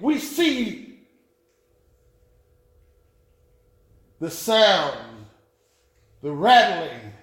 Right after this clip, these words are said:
and then the bones began to move. And all he could do after that was look and watched as God worked.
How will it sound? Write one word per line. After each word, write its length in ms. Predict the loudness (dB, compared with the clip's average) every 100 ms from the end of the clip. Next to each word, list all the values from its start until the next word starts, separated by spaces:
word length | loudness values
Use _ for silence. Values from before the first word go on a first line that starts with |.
| _ _ _ _ _ _ _ _
and 140 | -10 -6
then 140 | -4
the 80 | -2
bones 520 | 4 6 4 0 -6 -8
began 480 | -4 -2 -2 -4 -8
to 120 | -8
move. 540 | -4 -2 -4 -6 -10 -16 -20 _ _ _ _ _ _ _ _ _ _ _ _ _ _ _ -6
And 140 | 4
all 500 | 8 10 8 6 2
he 180 | 0 -2
could 200 | -2 -4
do 240 | -4 2
after 360 | 2 2 0 -8
that 420 | -10 -14 -16 -20 _ _ _ _ -18
was 220 | -16 -12
look 380 | -4 -4 -4 -14 -18 -20 -20 _ _ _ _ _ _ _ -16
and 220 | -10 -8 0
watched 720 | 2 2 -4 -10 -10 -16 -18 -20 -20 _ _
as 180 | -18 -16
God 560 | -10 -4 -4 -6 -10 -14 -20 _ _ _ _ _ _ -16
worked. 540 | -14 -14 -16 _ -20